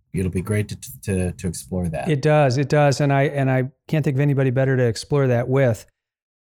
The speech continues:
Speaker 2: But before we get into the details, Doug, I just want to ask you a little bit about your personal interest in American religious history. Um,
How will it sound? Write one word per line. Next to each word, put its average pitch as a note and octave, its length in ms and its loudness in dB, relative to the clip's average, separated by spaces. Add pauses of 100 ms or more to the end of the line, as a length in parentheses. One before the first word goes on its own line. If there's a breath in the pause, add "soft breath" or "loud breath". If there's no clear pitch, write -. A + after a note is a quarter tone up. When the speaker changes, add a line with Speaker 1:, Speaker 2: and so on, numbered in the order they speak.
(120)
Speaker 2:
But F#3 320 0
before C4+ 300 2
we C#4+ 120 2
get G3 160 4
into F3 220 2
the D3 100 2
details, D3+ 440 0
Doug, D3+ 300 2
I D#3 120 2
just C#4+ 240 -2
want F4 160 2
to G3+ 120 -4
ask F3 300 -2
you F3 100 4
a D#3 40 4
little E3+ 260 2
bit F3+ 140 2
about D3 340 0
your C3+ 300 2
personal F3+ 600 -2
interest C#3 520 -2
in B2 100 2
American B2+ 540 0
religious A#2+ 440 -2
history. F#2+ 600 -6
Um, B2 380 -2